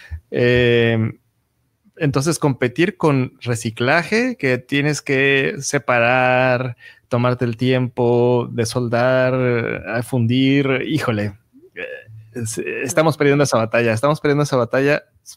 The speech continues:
Podría ser un, un granito de arena para no tener, eh, todas las cosas, este, revueltas,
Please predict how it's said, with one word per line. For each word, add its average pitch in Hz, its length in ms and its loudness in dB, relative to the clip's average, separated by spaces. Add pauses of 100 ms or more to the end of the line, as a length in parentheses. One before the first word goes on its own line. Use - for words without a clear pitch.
Podría 131 260 0
ser 143 200 0
un, 135 360 0
un 135 120 -2
granito 131 340 0
de 113 80 2
arena 123 220 0
para 107 200 -4
no 123 160 0
tener, 113 380 -2 (500)
eh, 110 400 -2 (460)
todas 131 200 4
las 120 160 2
cosas, 135 300 0
este, 101 540 -2
revueltas, 151 640 0